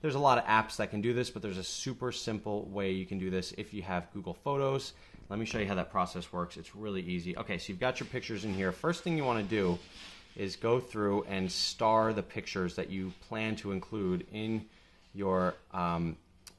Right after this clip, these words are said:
little collage. So if we're gonna include this one, we just go ahead and tap the little star right there. So once you have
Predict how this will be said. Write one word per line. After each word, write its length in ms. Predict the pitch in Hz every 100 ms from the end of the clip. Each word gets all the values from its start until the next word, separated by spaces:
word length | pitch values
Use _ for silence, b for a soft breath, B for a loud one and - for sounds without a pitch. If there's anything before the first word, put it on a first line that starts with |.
| b b b
little 180 | 98 92
collage. 440 | - 131 107 62
So 200 | - -
if 100 | 90
we're 100 | 95 92
gonna 100 | 92
include 380 | 87 - 95
this 240 | 120 160 -
one, 320 | 151 139 135
we 140 | - 110
just 240 | 98 -
go 160 | 107 101
ahead 320 | 95 95 92
and 280 | - 90 87
tap 300 | - 95 -
the 80 | 98
little 180 | 90 82
star 300 | - 98 90
right 180 | 85 82
there. 180 | 71
So 160 | - -
once 320 | 92 113 170
you 120 | 185
have 320 | 156 123 110